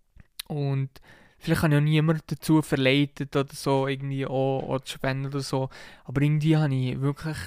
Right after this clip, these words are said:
das, das Gefühl gehabt, ich muss etwas machen, weil irgendwie, ich, ich weiss halt auch nicht, wieso, das, es ist so krass, wahrscheinlich, es geht ihm so nach, weil es einfach so nach ist, es ist wirklich nicht weit weg.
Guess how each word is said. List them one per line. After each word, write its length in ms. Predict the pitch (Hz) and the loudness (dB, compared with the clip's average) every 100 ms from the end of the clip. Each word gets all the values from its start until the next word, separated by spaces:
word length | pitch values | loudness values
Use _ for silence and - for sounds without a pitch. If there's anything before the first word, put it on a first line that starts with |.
| - | -10
das, 340 | - 135 - - | -6 -6 -8 -16
das 160 | - | -12
Gefühl 380 | - - 147 165 | -10 -4 0 0
gehabt, 340 | - 147 135 147 | 0 0 0 0
ich 240 | 151 143 | 0 -2
muss 640 | 131 131 131 139 156 156 - | -2 -4 -2 0 0 -2 -4
etwas 380 | 131 - 156 | -4 -4 -6
machen, 400 | 139 127 131 147 | -6 -8 -8 -6
weil 100 | 135 | -6
irgendwie, 500 | - 139 151 156 165 170 - - - _ _ _ _ _ _ _ _ | -6 -6 -4 -2 -2 -4 -10 -20 -20 _ _ _ _ _ _ _ _
ich, 160 | 165 | -6
ich 260 | 196 - 202 | -6 -8 -2
weiss 200 | 247 226 | -2 0
halt 140 | 220 | 0
auch 60 | 202 | -2
nicht, 160 | 214 220 | -2 -2
wieso, 400 | 226 226 214 214 | -2 0 0 0
das, 460 | - 160 - - _ - | -4 -8 -8 -16 _ -6
es 160 | 156 | -4
ist 160 | 208 - | -2 -2
so 80 | 190 | -4
krass, 480 | - 170 180 - - | -2 0 0 -4 -4
wahrscheinlich, 640 | 156 143 170 185 185 - - - | -4 0 0 0 -2 -6 -12 -12
es 240 | 151 - | -10 -4
geht 180 | 180 143 | -4 -2
ihm 80 | 160 | -2
so 160 | 185 | -2
nach, 320 | 156 147 151 | 0 -2 -2
weil 140 | 147 156 | -2 -2
es 160 | 160 | -2
einfach 260 | - 147 107 | -4 -4 -4
so 220 | - 143 | -4 -2
nach 520 | 135 135 139 143 151 - | -2 0 0 0 0 -2
ist, 260 | 151 175 | -4 -2
es 180 | - - | -6 -6
ist 140 | 139 | -6
wirklich 320 | 135 - - 151 | -8 -8 -10 -2
nicht 280 | 160 151 | -2 -2
weit 240 | 139 156 139 | -2 -2 0
weg. 400 | 143 143 - - | -2 -4 -12 -20